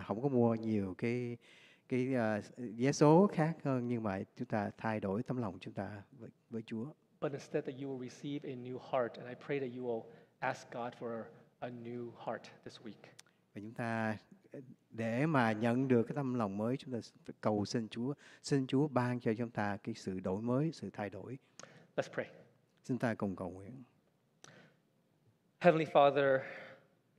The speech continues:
Speaker 2: our good, good Father, Lord, we thank you that even though we were rebellious and didn't know you, all the way to us just complying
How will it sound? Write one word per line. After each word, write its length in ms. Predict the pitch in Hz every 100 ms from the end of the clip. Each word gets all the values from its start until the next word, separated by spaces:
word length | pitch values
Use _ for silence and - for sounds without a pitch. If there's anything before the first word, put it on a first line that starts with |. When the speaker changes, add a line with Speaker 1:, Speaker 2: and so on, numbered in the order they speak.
| _ _ -
Speaker 2:
our 100 | 139 117
good, 220 | 147 143 139 -
good 180 | 131 120 -
Father, 360 | 113 113 117 - - - _ _ _ _ _ _ _ _ _ _ _ _ _ _ _ _ _ _ _ -
Lord, 260 | 151 147
we 100 | 143
thank 260 | - 156 151 -
you 140 | 147
that 320 | 127 131 123 123 - - _ _ _ _ _ -
even 320 | 147 147 143
though 460 | 147 139 139 139
we 100 | 131 127
were 300 | 123 120 117 - 135
rebellious 880 | 117 - 131 147 151 - - - - _ _ _ _
and 180 | 135 131
didn't 220 | 139 131
know 200 | 135 135
you, 400 | 127 110 107 110 - - _ _ -
all 220 | 131 147
the 80 | 143
way 160 | 143 143 -
to 300 | 135 131 131 - - - _ _ - 139
us 320 | - - - _ _ _ _ -
just 280 | 135 -
complying 600 | - 135 - 139 135 139